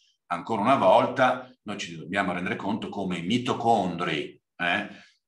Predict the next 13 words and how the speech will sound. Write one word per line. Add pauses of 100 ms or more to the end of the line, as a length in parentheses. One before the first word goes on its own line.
(160)
cioè
le
nostre
powerhouse,
le
nostre,
diciamo
così,
centrali
energetiche
dell'organismo
sono
fondamentali